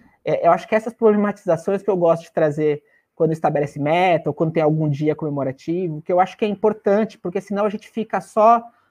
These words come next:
numa discussão importante, que tem uma boa intenção, mas se ela ficar rasa, ela não atinge o objetivo que a gente gostaria que tivesse, sabe?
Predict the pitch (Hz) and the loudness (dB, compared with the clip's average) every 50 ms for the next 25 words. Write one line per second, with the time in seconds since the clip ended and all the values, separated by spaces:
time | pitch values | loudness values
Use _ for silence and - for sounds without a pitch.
0 | _ - 175 175 185 185 185 - - 190 180 - - 196 185 180 175 170 156 147 | _ -6 -4 -2 -2 -2 -2 -4 -8 -10 -8 -6 -2 -2 -2 -2 -2 -4 -6 -8
1 | 143 _ _ _ _ _ _ _ _ - 196 196 196 196 180 180 - - 160 - | -10 _ _ _ _ _ _ _ _ -2 0 2 4 2 2 2 2 2 4 4
2 | 202 - 214 226 - - 320 349 349 _ _ _ _ _ _ _ - 196 185 - | 4 0 -2 -4 -6 -6 -6 -6 -8 _ _ _ _ _ _ _ -8 -4 0 0
3 | 214 202 202 190 175 170 196 202 196 202 196 - 190 175 165 - - - 175 170 | 0 2 2 0 2 4 4 4 4 2 2 -2 -2 -4 -4 -6 -4 -2 0 0
4 | 175 202 247 269 262 - _ _ _ _ _ _ - 180 180 - 262 254 247 - | 0 -2 -4 -6 -10 -14 _ _ _ _ _ _ -8 -8 -6 -2 -2 -2 -2 -2
5 | - - 208 185 165 - 208 220 247 262 233 196 190 180 - 180 196 202 202 208 | -4 -4 -4 -2 -2 0 2 2 4 2 0 -2 -4 -4 -4 -2 -4 -4 -6 -6
6 | 220 220 220 - 220 208 196 214 196 196 202 202 - - 202 202 202 202 196 - | -8 -10 -10 -10 -12 -8 -6 -6 -6 -6 -8 -10 -12 -12 -14 -10 -10 -10 -10 -10
7 | 190 196 190 - 214 190 180 185 180 _ _ _ - 214 190 185 160 147 143 _ | -10 -12 -10 -8 -8 -8 -8 -8 -10 _ _ _ -12 -10 -8 -6 -8 -8 -10 _
8 | _ - 135 147 185 208 214 | _ -8 -6 -6 -6 -8 -10